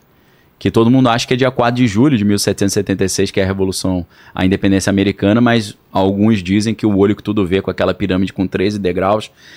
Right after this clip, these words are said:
e o escrito "Ano de início da nova ordem mundial", é em homenagem ao dia primeiro de maio e não quatro de julho, porque primeiro de maio de mil setecentos e setenta e seis foi a fundação dos Iluminados da Bavária.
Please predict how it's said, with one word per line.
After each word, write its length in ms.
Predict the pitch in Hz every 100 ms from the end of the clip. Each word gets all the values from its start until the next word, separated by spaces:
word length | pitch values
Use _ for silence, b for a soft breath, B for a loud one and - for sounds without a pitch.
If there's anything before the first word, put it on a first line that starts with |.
| B
e 120 | 98
o 100 | 110
escrito 680 | 107 - 104 107 98 95 87
"Ano 180 | 95 107
de 80 | 95
início 180 | 98 101
da 80 |
nova 180 | 95 98
ordem 160 | 98 101
mundial", 460 | 107 104 104 127 B B B B _ -
é 140 | 110
em 100 | 117
homenagem 540 | 117 123 123 110 117 127
ao 80 | 120
dia 220 | 127 123
primeiro 280 | 117 117 120
de 80 |
maio 480 | 127 113 113 131 95 - -
e 80 | 98
não 160 | 101
quatro 320 | 110 110 107
de 140 | 117 127
julho, 240 | 104 98
porque 140 | 90 95
primeiro 280 | 92 95
de 80 | 101
maio 280 | 98 95 98
de 80 | 95
mil 100 | 98
setecentos 340 | - 95 98
e 60 | 101
setenta 180 | 101 98
e 60 |
seis 160 | - 113
foi 140 | -
a 40 | 120
fundação 540 | 123 127 123 120 120
dos 300 | 123 120 113
Iluminados 400 | 117 120 113 110
da 80 | 113
Bavária. 420 | 127 117 101 92